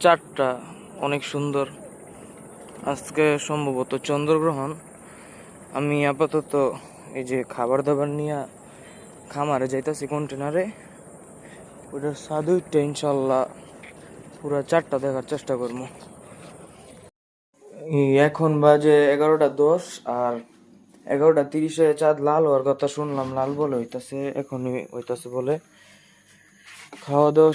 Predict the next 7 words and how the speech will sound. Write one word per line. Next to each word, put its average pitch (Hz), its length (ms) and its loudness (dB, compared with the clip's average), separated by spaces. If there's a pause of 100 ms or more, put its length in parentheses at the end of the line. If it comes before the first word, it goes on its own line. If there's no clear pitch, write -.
শেষ, 151 240 -2 (540)
এটার 147 260 0
জন্য 165 160 2 (140)
অপেক্ষা 151 380 -4
করতেছিলাম। 135 600 -6 (3000)
দেখি 135 360 -4 (1040)
এই 120 80 -8